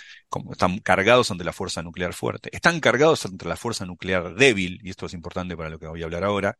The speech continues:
y están cargados eléctricamente, tienen quark. El quark top tiene una carga de dos tercios de la carga del electrón, por ejemplo. Entonces, estas partículas interactúan ante muchas cosas. Entonces, los procesos que dan origen a ellos pueden ser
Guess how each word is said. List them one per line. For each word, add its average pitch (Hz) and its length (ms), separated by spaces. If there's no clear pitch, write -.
y 117 80
están 107 240
cargados 98 420
eléctricamente, 78 680
tienen 82 240
quark. - 300
El 87 140
quark 90 260
top 117 180
tiene 90 180
una 80 100
carga 82 240
de 82 60
dos 90 200
tercios 98 540
de - 80
la 78 80
carga 80 180
del 76 100
electrón, 71 360
por - 100
ejemplo. - 280
Entonces, 117 400
estas - 220
partículas 120 440
interactúan 87 520
ante 78 220
muchas - 260
cosas. - 440
Entonces, 120 640
los 107 160
procesos - 500
que 107 120
dan 113 140
origen 104 360
a 82 140
ellos - 400
pueden 120 220
ser - 220